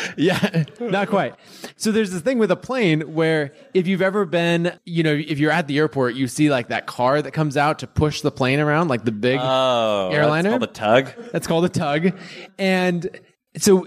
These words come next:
Speaker 1: at the very smallest planes, you come up and you have this little tow bar that you, like, hook onto the front wheel and you just push the plane around like a little Cessna. And the big planes have, like, a car that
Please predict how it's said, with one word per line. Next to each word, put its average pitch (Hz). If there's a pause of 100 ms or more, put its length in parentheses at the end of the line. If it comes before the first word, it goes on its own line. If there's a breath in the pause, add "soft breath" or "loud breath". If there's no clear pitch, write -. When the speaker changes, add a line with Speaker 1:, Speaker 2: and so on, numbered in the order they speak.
(120)
Speaker 1:
at 165
the 170
very 175
smallest 160
planes, 110
you 139
come 160
up 151
and 135
you 127
have 139
this 120
little 131
tow 123
bar 101
that 87
you, 98
like, 92
hook -
onto 117
the 107
front -
wheel 110
and 120
you 123
just 117
push -
the 143
plane 110
around 80
like 92
a 107
little 107
Cessna. 98 (520 soft breath)
And 143
the 135
big 185
planes 135
have, 127
like, 104
a 92
car 92 (140)
that 104